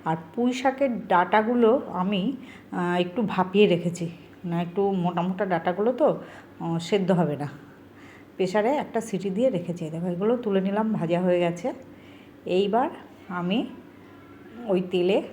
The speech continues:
গোটা গরম মশলা, জিরে, আহ, জিরে না, সরি, পাঁচ ফোড়ন আর হচ্ছে তেজপাতা ফোড়ন দিয়ে দিয়েছি। দিয়ে এবার, উম, তোমার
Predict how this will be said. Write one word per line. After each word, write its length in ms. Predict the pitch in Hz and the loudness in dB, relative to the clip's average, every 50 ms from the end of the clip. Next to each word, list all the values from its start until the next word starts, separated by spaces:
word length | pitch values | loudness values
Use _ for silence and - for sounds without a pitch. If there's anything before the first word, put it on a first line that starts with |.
| - - - - - - - - - 190 | -14 -20 -20 -20 -20 -20 -20 -16 -12 -6
গোটা 300 | 165 175 175 175 185 180 | -2 -2 2 2 2 2
গরম 260 | 180 175 165 165 160 | 4 2 2 2 0
মশলা, 440 | 175 180 185 185 202 208 220 247 269 | 0 0 -2 0 2 2 4 4 2
জিরে, 500 | 208 170 - 190 190 185 196 240 269 349 - - - - - - - - - - | 0 -2 -2 -2 0 4 4 4 4 4 0 -6 -14 -18 -20 -20 -20 -20 -6 2
আহ, 100 | 175 180 | 2 4
জিরে 280 | 175 196 233 226 214 | 4 6 8 8 8
না, 180 | 190 196 247 - | 8 8 6 4
সরি, 340 | - - 220 185 190 214 - - - | 6 6 6 6 6 4 2 6 6
পাঁচ 240 | 196 165 165 170 - - - | 6 6 6 2 -4 -2 2
ফোড়ন 300 | 214 214 240 302 370 - - - - | 4 4 6 4 2 -2 -6 -8 -6
আর 240 | 185 175 175 175 175 | -4 0 0 2 2
হচ্ছে 380 | 180 175 175 - - 240 262 | 2 0 -2 -2 -2 -2 -2
তেজপাতা 560 | 247 - 202 185 180 - - 196 196 - 269 | 2 2 0 0 0 0 -2 -2 0 2 0
ফোড়ন 400 | 269 - - 170 175 175 165 165 | 0 -2 -4 -2 -2 0 0 0
দিয়ে 160 | 160 165 165 156 | 0 0 0 0
দিয়েছি। 380 | 160 160 160 156 - - 190 190 - - - - - - - - - - - 156 143 | 0 -2 -4 -4 -6 -8 -8 -10 -10 -16 -20 -20 -20 -20 -20 -20 -20 -16 -16 -14 -6
দিয়ে 240 | - 190 214 247 262 | -2 2 4 6 6
এবার, 320 | 254 202 175 196 220 294 - - - - - - - - - - - - - - | 6 6 4 2 0 -2 -4 -8 -16 -20 -20 -20 -20 -20 -20 -20 -20 -20 -16 -14
উম, 280 | - - - - 175 170 170 | -12 -12 -10 -8 -8 -6 -4
তোমার 280 | 190 175 170 170 202 | -4 -2 0 0 0